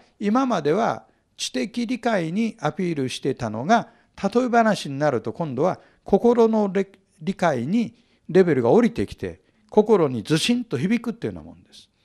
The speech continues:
で、次の例え話の説明を今からしますけども、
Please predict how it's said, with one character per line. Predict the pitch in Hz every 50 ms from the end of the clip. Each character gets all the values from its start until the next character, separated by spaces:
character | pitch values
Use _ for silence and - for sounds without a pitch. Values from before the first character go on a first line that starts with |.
| _ _ _ _ _ _ _ _ _ _ _ _ _ -
で、 | 220 208
次 | 214 - - 262 247 285 285 269
の | 269 277 269 262 - - - - - - _ _ _ _ _ -
例 | 220 214 214 240 233 233
え | 226
話 | 220 214 208 196 165 - - 180
の | 180 226 220 196 - -
説 | - - 185 175 - 190
明 | 180 175 170
を | 170
今 | 185 190 175 151
か | -
ら | 131 131
し | - - 165
ま | 160 165
す | - -
け | - 135 110
ど | 120 139
も、 | 180 208 175 -